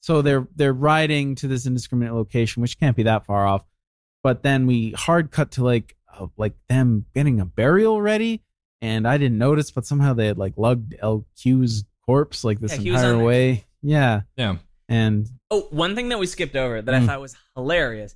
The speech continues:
Speaker 1: Yeah.
Speaker 2: uh, that fits into this, uh, ongoing theme of, like, uh, pseudoscience or just, just straight up, uh,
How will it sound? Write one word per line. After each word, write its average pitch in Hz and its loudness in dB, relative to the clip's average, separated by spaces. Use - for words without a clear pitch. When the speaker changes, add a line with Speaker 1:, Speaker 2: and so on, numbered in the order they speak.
Speaker 1:
Yeah. 127 2
Speaker 2:
uh, 127 -2
that 120 -6
fits - -6
into 127 -4
this, 117 -8
uh, 107 -8
ongoing 113 -6
theme 113 -6
of, 101 -12
like, 104 -10
uh, 101 -6
pseudoscience 123 -4
or 120 -10
just, - -12
just - -12
straight 135 -6
up, 120 -8
uh, 113 -6